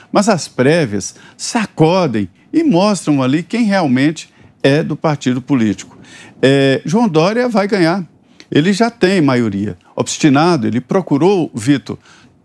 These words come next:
todos os dirigentes regionais, visitou os estados. Não há no Brasil um vereador do P S D B que não tenha recebido um telefonema ou do próprio João Dória ou de um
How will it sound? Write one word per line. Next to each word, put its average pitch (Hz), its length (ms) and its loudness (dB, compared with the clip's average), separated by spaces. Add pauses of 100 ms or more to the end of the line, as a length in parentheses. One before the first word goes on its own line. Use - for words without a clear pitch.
todos 208 600 0
os 175 180 -2
dirigentes 151 760 0
regionais, 151 720 0 (300)
visitou 165 880 0 (120)
os 160 200 -2
estados. 135 760 -2 (380)
Não 185 420 2
há 196 360 0
no 151 120 2
Brasil 143 640 0
um 220 200 2
vereador 175 600 0
do 127 120 -4
P 127 120 -2
S 120 220 -2
D 113 80 -2
B 139 180 0
que 208 100 -6
não 220 140 -2
tenha 190 180 2
recebido 147 640 0 (260)
um 170 100 2
telefonema 147 640 2 (100)
ou 247 220 2
do 208 220 -2
próprio 147 600 0 (240)
João 135 300 2
Dória 131 460 0 (380)
ou 165 260 2
de 185 100 -4
um 220 340 -2